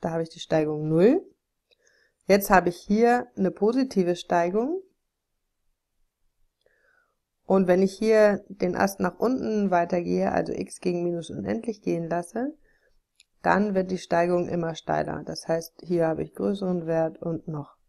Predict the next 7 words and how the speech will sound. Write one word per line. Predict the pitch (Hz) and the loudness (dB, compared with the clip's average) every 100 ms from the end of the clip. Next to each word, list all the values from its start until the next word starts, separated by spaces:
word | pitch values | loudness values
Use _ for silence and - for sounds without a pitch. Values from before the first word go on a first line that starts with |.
| _ _ | _ _
weiter. | - 139 139 - _ _ _ _ _ _ _ _ _ - | -2 0 -4 -16 _ _ _ _ _ _ _ _ _ -10
Wenn | 185 170 | -4 -2
ich | 165 | -2
hier | - 247 | -4 -2
diesen | 247 196 | 0 2
Ast | - 175 - - - - | 0 -2 -4 -20 -10 2
weitergehe, | 165 165 165 175 208 285 | 4 4 0 0 0 -2